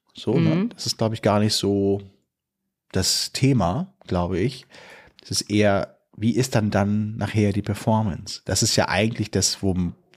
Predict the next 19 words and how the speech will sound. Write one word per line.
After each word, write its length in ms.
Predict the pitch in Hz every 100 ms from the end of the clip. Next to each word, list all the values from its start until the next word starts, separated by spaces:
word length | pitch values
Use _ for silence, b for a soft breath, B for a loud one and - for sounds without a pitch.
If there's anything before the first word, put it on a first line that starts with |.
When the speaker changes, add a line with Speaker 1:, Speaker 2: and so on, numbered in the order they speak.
| -
Speaker 1:
wo 140 | 90
ich 260 | 107 107 -
mir 120 | 85
die 100 | -
Sorgen 360 | - - - -
mache, 280 | 98 - 80
ne? 180 | 101
Also 140 | - 90
ich 120 | 90
sehe 100 | 151
Speaker 2:
Ja. 80 | 147
Speaker 1:
das 120 | 104
jetzt 200 | 98 -
über 300 | 110 98 -
alle 340 | 98 113 113 - B B B B
Schulen 440 | - - 117 120 110
hinweg 460 | 101 101 104 - -
mit 140 | 101 -
einigen 680 | 98 120 117 107 104 101